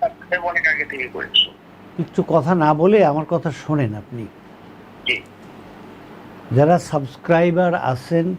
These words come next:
Speaker 2: তাদেরকে অনুরোধ করছি, আপনারা যারা already সাবস্ক্রাইবার, তাদেরকে অনুরোধ করছি, আপনারা প্রত্যেকে কমপক্ষে একজন একজন করে একটু সাবস্ক্রাইব করুন।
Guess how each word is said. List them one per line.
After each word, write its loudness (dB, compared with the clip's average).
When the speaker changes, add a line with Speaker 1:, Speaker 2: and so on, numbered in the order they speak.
Speaker 2:
তাদেরকে 2
অনুরোধ 2
করছি, -4
আপনারা 0
যারা 4
already 2
সাবস্ক্রাইবার, 2
তাদেরকে 2
অনুরোধ 4
করছি, 2
আপনারা 0
প্রত্যেকে 2
কমপক্ষে -2
একজন 0
একজন 2
করে 2
একটু 0
সাবস্ক্রাইব 2
করুন। 2